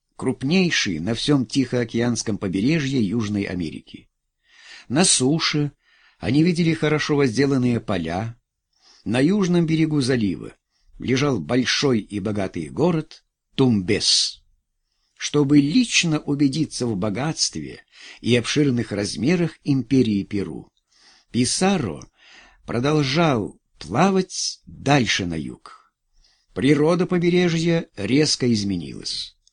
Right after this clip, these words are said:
Вместо влажно-экваториального леса, характерного для всей приморской полосы от Панамского залива, южнее залива Гуаякиль, покрытые скудной растительностью участки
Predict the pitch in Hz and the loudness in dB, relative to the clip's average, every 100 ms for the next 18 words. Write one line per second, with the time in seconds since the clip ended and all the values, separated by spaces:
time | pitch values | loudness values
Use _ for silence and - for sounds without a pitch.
0 | _ _ _ _ - 127 165 - 165 127 | _ _ _ _ -4 2 4 4 0 0
1 | 139 151 143 143 - 160 151 143 143 156 | 0 0 0 -2 -2 -4 -4 -2 -4 0
2 | 190 214 147 101 90 98 135 - 131 131 | 2 2 2 0 -2 0 0 0 -4 -8
3 | _ _ - - - 113 147 - 151 151 | _ _ -20 -20 -8 -2 -2 -2 0 2
4 | 139 135 123 90 127 - 135 123 123 117 | 2 0 -2 -2 -2 2 2 2 0 -2
5 | 123 98 117 113 113 113 - 120 - 113 | -2 -4 -6 -4 -2 -2 -2 -4 -4 -8
6 | - 113 117 110 - 107 107 110 104 117 | -6 -2 -2 -2 -4 -4 -2 -2 0 0
7 | 107 104 _ _ - - 113 151 135 151 | -4 -8 _ _ -20 -2 4 6 6 2
8 | 139 117 107 113 110 110 101 92 95 127 | 2 2 0 0 0 0 -2 -4 -2 0
9 | 104 98 101 - 202 214 - _ _ _ | 0 0 -4 -2 0 0 -4 _ _ _
10 | _ _ - 196 196 214 202 185 170 - | _ _ -2 -2 0 -4 -2 -2 -2 -2
11 | 170 160 151 151 - 151 - 143 139 - | -2 0 0 0 -2 -4 -2 -2 -2 -2
12 | 131 131 - 190 196 - - 58 - | 0 0 0 -2 -2 -4 -10 -16 -16